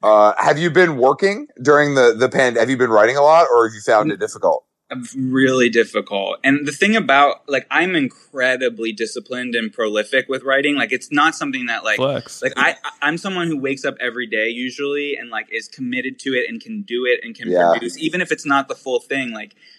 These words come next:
Speaker 2: I pr-, really pride myself on that. And I, and I take a lot, like, I, t-, I, I really care about that, and it centers me and gives me so much. And I've been, like, unable to,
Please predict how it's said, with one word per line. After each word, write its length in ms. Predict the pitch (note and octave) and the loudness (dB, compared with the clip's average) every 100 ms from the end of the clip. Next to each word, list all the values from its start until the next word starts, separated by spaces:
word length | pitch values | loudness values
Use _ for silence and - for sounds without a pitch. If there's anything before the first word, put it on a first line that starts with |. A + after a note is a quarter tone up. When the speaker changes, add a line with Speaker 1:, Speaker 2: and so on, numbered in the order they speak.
| _ | _
Speaker 2:
I 120 | - C3 | -4 -4
pr-, 260 | - D3 C#3+ | -4 -8 0
really 180 | D#3 C#3+ | 2 2
pride 360 | D3 C#3 C#3 | 0 0 0
myself 400 | B2+ A2 A2+ G2+ | -2 -6 -8 -8
on 140 | G#2 G2+ | -8 -6
that. 260 | G2 F#2 B1 | -6 -6 -6
And 100 | A2 | -4
I, 200 | A2+ A2 | -4 -4
and 100 | A#2 | -4
I 120 | A#2 | -4
take 180 | G#2+ B2 | -4 -4
a 60 | A#2 | -4
lot, 280 | A#2 A#2 | -4 -4
like, 140 | B2 A#2 | -4 -2
I, 120 | A2+ | -2
t-, 180 | - - | -4 -8
I, 200 | A#2 A#2 - | -4 -4 -4
I 140 | A2 A2 A#2 | -4 -4 -6
really 220 | B2+ A#2+ | -4 -4
care 320 | - A#2 A#2 | -2 0 0
about 280 | A2 G2+ G2+ | 0 -4 -4
that, 160 | G#2 G#2 | -4 -4
and 80 | G#2+ | -6
it 100 | - | -10
centers 500 | - B2 B2 A#2 A2+ | -6 -4 -2 -4 -6
me 220 | A2+ A2 | -10 -12
and 140 | G#2+ | -10
gives 200 | A#2 A#2 | -8 -8
me 260 | B2 A#2 A2+ _ _ _ | -10 -14 -16 _ _ _
so 220 | - B2+ | -6 -4
much. 420 | A#2 B2 A2+ - | -2 -2 -2 -4
And 200 | A2+ G#2+ - | -6 -6 -4
I've 360 | A2+ B2 A2+ - | -2 0 -2 -6
been, 540 | A#2 A2+ A2 G#2+ G#2 _ _ _ | -8 -6 -10 -14 -18 _ _ _
like, 320 | A#2+ G#2+ G#2 _ | -2 -2 -4 _
unable 640 | B2+ A#2+ B2 A#2 A2+ A2+ A2 | -6 -4 -2 -2 0 0 0
to, 160 | - | -4